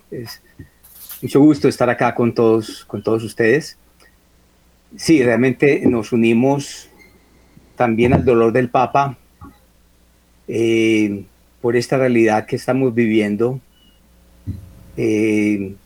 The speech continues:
a nivel mundial. Nos afecta a todos, también nos llega a nosotros. Y antes de hablar del cambio climático, que, que, que es el tema de, del artículo, eh, algo que afecta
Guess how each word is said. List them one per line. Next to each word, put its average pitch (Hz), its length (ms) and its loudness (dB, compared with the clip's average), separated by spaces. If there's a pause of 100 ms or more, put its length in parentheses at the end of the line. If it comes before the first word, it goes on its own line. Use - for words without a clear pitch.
(200)
a 123 80 -2
nivel 110 260 0
mundial. 160 500 2
Nos 120 200 -2
afecta 123 420 0
a 135 60 -2
todos, 139 340 2
también 113 320 0
nos 127 120 0
llega 127 180 2
a 127 40 0
nosotros. 127 680 -4 (1400)
Y 127 80 0
antes 123 180 -2
de 135 60 2
hablar 120 180 2
del 131 140 0
cambio 139 260 2
climático, 113 540 -2
que, 117 240 -4 (1000)
que, 104 260 -4
que - 120 -8
es - 100 -4
el 120 100 -4
tema 127 460 0
de, 123 220 0
del 127 220 -2
artículo, 135 580 0 (1160)
eh, 113 600 0
algo 156 280 2
que 139 120 -2
afecta 143 640 -2